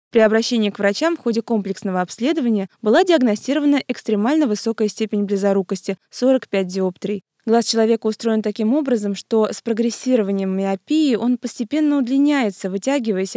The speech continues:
приобретая уже не круглую, а овальную форму. У нашего пациента длина глаза увеличилась почти в полтора раза и составляла тридцать четыре с половиной миллиметра. Этот факт исключал возможность проведения обычной операции.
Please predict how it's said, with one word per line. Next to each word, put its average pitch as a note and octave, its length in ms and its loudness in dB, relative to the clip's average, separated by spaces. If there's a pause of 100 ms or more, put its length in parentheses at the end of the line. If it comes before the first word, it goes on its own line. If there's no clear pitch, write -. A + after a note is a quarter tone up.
приобретая C4+ 560 0
уже C#4 220 0
не C4 120 2
круглую, C4 520 -2
а B3 160 0
овальную A3+ 420 0
форму. F#3 480 -2 (240)
У A3 80 -4
нашего E4 320 2
пациента D4 540 0
длина G3 280 0
глаза A3+ 320 0
увеличилась G#3 580 -2
почти - 360 -4
в G#3+ 60 -16
полтора G3 400 0
раза G3+ 340 0 (100)
и G#3+ 60 -8
составляла G#3 720 0
тридцать C#4 360 -4
четыре A#3+ 360 -2
с - 60 -6
половиной G3 440 0
миллиметра. F#3+ 600 -2 (140)
Этот - 280 0
факт - 280 0
исключал D#4+ 520 0
возможность A3 560 0
проведения A3+ 560 0
обычной A#3+ 420 -2
операции. G3 600 -2